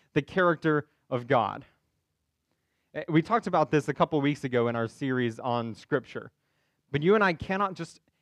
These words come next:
intuitively figure out the character of God. We can't just look at nature and figure out what God is like. Or we get, we get a few glimpses into the nature of God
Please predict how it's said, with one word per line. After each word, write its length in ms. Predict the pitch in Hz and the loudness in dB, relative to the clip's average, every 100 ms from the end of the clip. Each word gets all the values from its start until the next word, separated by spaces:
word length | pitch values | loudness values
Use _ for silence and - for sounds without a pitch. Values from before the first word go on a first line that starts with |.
| - | -8
intuitively 760 | 151 147 - 190 208 196 165 147 | -6 -6 -4 0 4 4 2 -2
figure 520 | - - 156 135 127 | -4 -6 -4 0 2
out 340 | 120 110 - _ _ _ _ 143 131 | 2 0 -4 _ _ _ _ -20 -6
the 100 | 123 | -4
character 440 | - 127 110 113 | 0 -2 -2 -8
of 100 | 104 | -6
God. 280 | 104 104 123 _ _ _ _ _ _ _ _ _ - | -8 -8 -12 _ _ _ _ _ _ _ _ _ -4
We 120 | 147 | 0
can't 180 | 196 202 | 0 0
just 180 | 185 156 | -2 2
look 180 | 170 175 | 4 4
at 100 | 151 | 2
nature 340 | 139 139 131 | -2 -2 -4
and 120 | 113 | -2
figure 260 | 151 135 135 | 0 2 4
out 140 | 120 | 2
what 160 | 120 113 | 0 -2
God 160 | 127 | -4
is 100 | 107 | -4
like. 320 | 110 101 95 - _ _ _ _ _ _ _ _ _ _ _ | -4 -6 -6 -12 _ _ _ _ _ _ _ _ _ _ _
Or 100 | 139 | 2
we 60 | 165 | 4
get, 240 | 208 202 | 6 6
we 80 | 180 | 6
get 140 | 196 180 | 6 4
a 40 | |
few 240 | - 226 | 0 -2
glimpses 680 | 175 147 160 160 - 127 104 120 | -2 -2 -2 -2 -6 -8 -6 -8
into 180 | 117 | -10
the 100 | 120 | -6
nature 500 | 120 123 139 - 131 | -4 -4 -6 -6 -6
of 220 | 117 110 110 | -4 -6 -2
God 400 | 110 98 104 | 0 0 -4